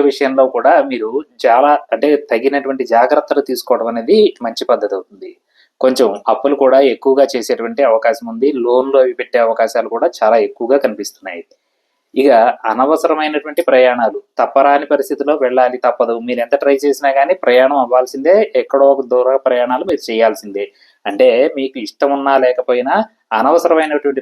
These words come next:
ప్రయాణాలు ఎక్కువ అవుతాయి. మీ తండ్రి గారితోటి తరచుగా మాటలతోకి సంబంధించినటువంటి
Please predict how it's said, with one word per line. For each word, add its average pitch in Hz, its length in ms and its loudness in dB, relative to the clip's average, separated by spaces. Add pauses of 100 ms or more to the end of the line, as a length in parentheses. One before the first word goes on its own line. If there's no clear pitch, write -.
ప్రయాణాలు 123 560 2 (360)
ఎక్కువ 120 260 -2
అవుతాయి. 87 340 -10 (680)
మీ 113 80 -8 (140)
తండ్రి 113 300 2
గారితోటి 135 480 0 (380)
తరచుగా 135 420 4 (380)
మాటలతోకి 139 800 -4
సంబంధించినటువంటి 123 840 -4